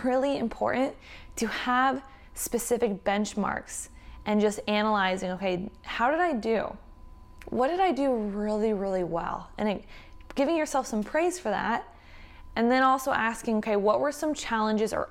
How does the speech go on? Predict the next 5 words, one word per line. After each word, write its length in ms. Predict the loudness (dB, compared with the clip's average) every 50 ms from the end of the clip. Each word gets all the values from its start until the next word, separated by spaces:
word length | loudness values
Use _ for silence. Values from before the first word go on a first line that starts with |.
| 0
obstacles?" 840 | 0 0 0 0 -2 -6 -10 -8 -8 -8 -8 -8 -8 -10 -12 -12 -14 -16 -20 -20 -20 -20 -20 -20 -20 -20 -20 -20 -20 -20 -14 -6 -2
And 240 | 2 4 4 6 6
then 220 | 6 4 4 2 2
asking 580 | 2 2 2 2 2 -2 -2 0 0 0 0
too, 500 | 0 -2 2 4 6 6 6 6 4 2